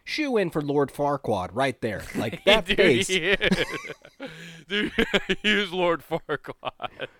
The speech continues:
Speaker 1: He's perfect.
Speaker 2: <laughs> "Some of you may die,
Speaker 1: <laughs>
Speaker 2: but in order to groom children, that's the sacrifice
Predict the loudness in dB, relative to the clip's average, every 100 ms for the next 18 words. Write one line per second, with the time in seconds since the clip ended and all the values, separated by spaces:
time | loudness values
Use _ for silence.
0 | _ _ _ _ _ _ 0 2 4 6
1 | 6 2 -8 -10 -20 -20 _ _ _ _
2 | -20 -16 -16 -14 -14 -12 -12 -14 -16 -4
3 | 2 4 4 2 0 -2 -2 -4 -8 -4
4 | -2 0 0 0 0 2 2 0 0 0
5 | -2 _ -18 -18 _ _ -20 -2 2 4
6 | 4 0 0 0 0 -2 -2 -2 -4 -4
7 | -6 -4 -2 0 -2 -2 -2 -2 -6 -6
8 | -2 -2 -2 -6 -4 -4 -6 -10 -14